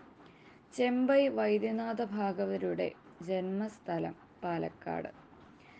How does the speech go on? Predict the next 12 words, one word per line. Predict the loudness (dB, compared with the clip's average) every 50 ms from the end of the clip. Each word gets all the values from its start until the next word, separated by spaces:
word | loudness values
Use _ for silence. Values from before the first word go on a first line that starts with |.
| -20 -20 -20 -4 0
ചെമ്പൈ | 0 2 2 2 2 4 4 4
വൈദ്യനാഥ | 6 6 4 4 2 2 0 -2 -2 -2 0 -2
ഭാഗവതരുടെ | -2 0 0 0 0 0 0 0 0 0 0 0 0 -2 -2 -4 -12 -12
സ്മാരകം | -6 -4 -2 0 0 0 0 0 0 0 0 0 -2 -4 -6
സ്ഥിതി | -8 -4 -2 -2 -2 -2 -4
ചെയ്യുന്നത് | -4 -2 -2 -2 0 -2 -2 -2 -2 -4 -6 -10 -14 -8
കോട്ടായി. | -2 0 2 2 0 -2 -4 -6 -4 -4 -2 -2 -2 0 0 0 0 -2 -4 -10 -18 -20 -20 -20 -20 -20 -20 -20 -20 -20 -20 -18 -18 -18 -18 -10 0
പ്രശസ്തമായ | 2 2 2 4 2 -2 -2 2 2 4 4 6 4 4 2 0 2 2
കൽപ്പാത്തി | 4 4 4 2 0 0 0 0 0 0 0 0 0 2
രഥോത്സവം | 2 0 0 0 0 0 0 0 -2 -2 -2 0 0
നടക്കുന്ന | 0 0 0 -2 -4 -4 -4 -2 -2 -2
ജില്ല | -2 -2 -2 -2 -2 0